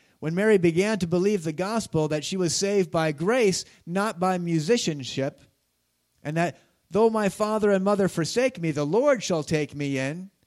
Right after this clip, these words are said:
she began to get relief from her idolatrous need for her parents' approval. In time, her depression and anxiety began to lift, and she was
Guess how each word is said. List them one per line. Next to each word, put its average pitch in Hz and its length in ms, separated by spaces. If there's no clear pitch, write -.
she - 160
began 180 380
to 175 80
get 180 180
relief 170 380
from 143 180
her 139 140
idolatrous 165 720
need 160 360
for 135 160
her 131 120
parents' 160 540
approval. 120 680
In 170 160
time, 208 380
her 175 120
depression 180 540
and 160 220
anxiety 156 680
began 160 400
to 175 120
lift, 233 320
and 160 120
she 208 160
was 196 220